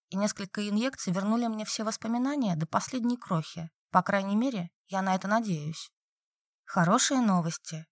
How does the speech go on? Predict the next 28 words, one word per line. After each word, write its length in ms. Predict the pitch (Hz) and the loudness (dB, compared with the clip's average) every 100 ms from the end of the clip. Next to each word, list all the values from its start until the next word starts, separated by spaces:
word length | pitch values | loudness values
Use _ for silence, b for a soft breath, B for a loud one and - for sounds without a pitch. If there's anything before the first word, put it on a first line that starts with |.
| _ | _
Искренне 460 | 214 202 202 185 180 | -2 -2 0 0 2
порадовалась 680 | 185 190 180 170 180 185 | 2 0 0 -2 -4 -4
я 100 | 269 | -2
за 120 | 262 240 | 0 0
него, 460 | 240 202 147 147 - _ | 0 -2 -2 -4 -10 _
изо 220 | - 180 | 0 2
всех 240 | 196 226 - | 2 0 -2
сил 160 | 269 | -2
стараясь 480 | 262 - 208 226 - | -2 0 2 0 -2
удержать 460 | - 185 202 214 233 | -4 -2 0 0 0
новый 320 | 247 240 170 | 2 2 2
вопрос, 520 | 156 165 196 160 - - _ - | 0 -2 -2 -2 -6 -14 _ 2
но 140 | 180 | 4
не 120 | 208 | 4
сумела 520 | 214 247 262 311 233 - | 4 2 2 2 0 -2
и 80 | 208 | -2
быстро 360 | 196 269 - 285 | 0 0 0 0
выпалила: 680 | 240 196 175 160 156 147 - _ _ _ _ | 0 0 0 0 -2 -8 -14 _ _ _ _
«А 100 | 165 | -6
ты 100 | 208 | -4
действительно 600 | 185 214 - 311 339 294 | -2 -2 -4 -6 -2 0
не 120 | 247 | 2
помнил, 400 | 240 233 202 180 | 2 2 2 2
кто 300 | 180 - 190 | -2 -2 -2
я?» 240 | 156 151 - _ _ - | -2 -6 -10 _ _ -8
Кесар 400 | 190 - 208 214 - | -2 4 4 2 -4
резко 380 | 180 214 - 208 | -2 -2 -2 -6
остановился 800 | - 202 214 254 302 - 180 | -2 0 0 0 -4 -4 -6